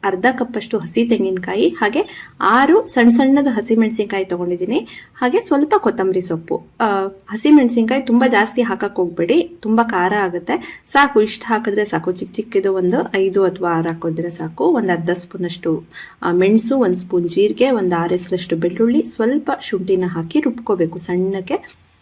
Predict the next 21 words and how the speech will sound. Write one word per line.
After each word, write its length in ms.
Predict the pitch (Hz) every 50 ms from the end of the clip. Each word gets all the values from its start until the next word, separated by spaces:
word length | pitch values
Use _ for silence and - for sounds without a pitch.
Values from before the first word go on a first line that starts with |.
| _ _ _ -
ಒಂದ್ 160 | 262 311 330
ಸ್ಪೂನ್ 280 | - - 330 339 359 339
ಅಷ್ಟು 220 | 311 - - 254
ಎಣ್ಣೆನ 300 | 233 220 220 220 220 208
ಬಿಸಿ 180 | 202 214 - 214
ಮಾಡ್ಕೊಳ್ಳಿ 400 | 214 202 190 190 - 180 185 175
ಒಂದ್ 160 | 170 175 170
ಪಾತ್ರೆನಲ್ಲಿ. 840 | 170 170 170 170 - 185 180 175 170 170 185 226 330 381 381 - - -
ಎಣ್ಣೆ 180 | 214 202 202 202
ಚೆನ್ನಾಗ್ 340 | 202 - 190 185 185 185 -
ಕಾದ್ಮೇಲೆ 520 | 202 202 226 233 254 254 254 247 254 262
ಸಾಸಿವೆ, 600 | 262 - 208 196 208 202 - - 226 233 233 233
ಒಣಮೆಣಸಿನ್ಕಾಯಿ, 720 | 233 - 196 190 196 190 196 190 - 202 196 196 196 208
ಕರಿಬೇವನ್ನ 460 | 208 - 170 165 160 180 185 180 180 175
ಹಾಕೊಂಡು 520 | 170 165 170 165 160 - 165 170 185 262 381
ಒಗ್ಗರಣೆ 420 | 427 - 190 170 180 185 175 185
ಕೊಟ್ಕೊತಾ 400 | 185 - 160 - - 160 160 160
ಇದ್ದೀನಿ. 400 | 156 151 156 165 202 254 339 330 - - - - - - -
ಇದಿಷ್ಟನ್ನು 600 | 233 202 220 220 - - 247 226 254 302 453 - -
ಒಗ್ಗರಣೆ 320 | 202 190 196 196 196 196
ಕೊಟ್ಮೇಲೆ, 500 | 196 - 180 180 180 190 185 180 190 226